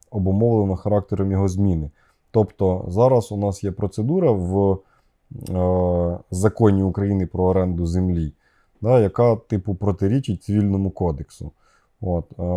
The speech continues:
відповідно, зараз, е, там йде мова про те, щоб допрацювати закон про оренду землі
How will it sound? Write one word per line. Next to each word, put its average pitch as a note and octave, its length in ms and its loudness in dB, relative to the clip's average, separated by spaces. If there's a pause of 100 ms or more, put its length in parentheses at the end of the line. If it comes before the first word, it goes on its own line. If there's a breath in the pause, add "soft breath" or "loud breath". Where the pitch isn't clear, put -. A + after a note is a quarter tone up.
(420)
відповідно, G#2 800 0
зараз, G2+ 600 0
е, - 40 -12 (600)
там D#2+ 160 -10
йде G2 200 -2
мова F#2+ 280 0
про G#2 160 -8
те, E3 180 -4
щоб F2+ 200 -6
допрацювати A2+ 720 0
закон F2 440 -2 (320 soft breath)
про F#2 160 -2
оренду F#2 400 0
землі D3+ 420 -4